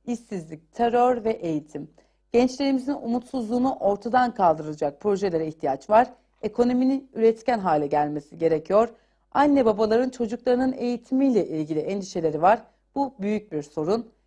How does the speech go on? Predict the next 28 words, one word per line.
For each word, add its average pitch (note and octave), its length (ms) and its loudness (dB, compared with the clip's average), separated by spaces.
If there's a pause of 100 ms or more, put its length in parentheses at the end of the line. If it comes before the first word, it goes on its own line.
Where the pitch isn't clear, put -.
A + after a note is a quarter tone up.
(140)
Eğitimin B3+ 640 -2
öğrencilerin A#3 760 -2
yararına A3 540 2
tanzim A3 480 -4
edildiği D3+ 500 -6
bir D#3 100 -6
sistem G#3 580 -4
getirmek D#3+ 400 -10
istiyoruz. F#3+ 460 -4 (480)
İktidara G#3+ 540 0
geldiğimizde F#3+ 840 0 (400)
bu C#4+ 100 -4
sorunları F#3 680 2 (140)
çözmeye G#3 640 0
söz G3 380 2
veriyorum." D#3 480 -2
diyor. G3 260 4 (380)
"Çözüm C4 360 0
yolu A3 360 4
hukukun A#3 460 -4
üstünlüğü A3 540 -4
ve A3 80 -2
adaletin G3 520 0
sağlanmasından G3+ 840 -2
geçiyor." E3+ 400 -4
diye F3 160 -2
de G#3+ 60 0
ekliyor. F3+ 520 -2